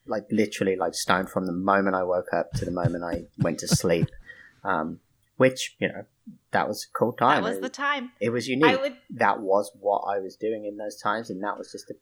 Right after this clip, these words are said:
Speaker 1: pivotal track for that one year to one and a half year period of my life where all I did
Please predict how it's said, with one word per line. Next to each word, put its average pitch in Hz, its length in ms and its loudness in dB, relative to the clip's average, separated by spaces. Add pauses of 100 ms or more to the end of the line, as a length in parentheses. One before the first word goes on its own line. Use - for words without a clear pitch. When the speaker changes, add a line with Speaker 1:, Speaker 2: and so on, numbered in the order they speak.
(140)
Speaker 1:
pivotal 101 560 -4 (340)
track 104 400 0 (220)
for 101 320 0
that 107 240 -2 (640)
one 113 340 0
year 113 520 -6
to 104 120 -2
one 101 220 -6
and 101 100 -6
a 95 60 -6
half 104 240 -2
year 101 100 -6
period 104 220 -2
of 98 40 -8
my 98 100 -2
life 98 280 0
where 90 220 -4 (220)
all 101 280 0
I 98 180 -4
did 101 260 -4